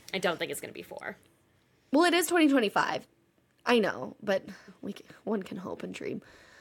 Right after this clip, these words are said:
Speaker 2: Um, I think that might be a really big internal conflict for me if Danny goes back to Red Bull.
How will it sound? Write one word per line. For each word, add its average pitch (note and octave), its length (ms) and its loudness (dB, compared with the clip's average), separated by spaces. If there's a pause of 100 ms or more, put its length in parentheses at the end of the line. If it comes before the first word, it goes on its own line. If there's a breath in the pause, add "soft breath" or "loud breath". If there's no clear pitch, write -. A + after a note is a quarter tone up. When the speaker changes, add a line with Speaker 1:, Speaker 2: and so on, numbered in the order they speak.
(240 loud breath)
Speaker 2:
Um, A3+ 580 4 (720)
I C4+ 100 2
think D4 280 0
that A#4 180 -2
might A#3+ 240 2
be B3 140 -2
a A#3+ 80 4
really F#3+ 340 0
big F#3 220 0
internal F3+ 320 -4
conflict A3+ 500 -4
for G#3+ 140 -4
me G#3 160 -2
if G#3 160 -8
Danny F#3 460 0
goes F#3 240 -4 (720)
back F#3+ 220 0
to - 120 -4
Red A#3+ 320 -4
Bull. - 320 -6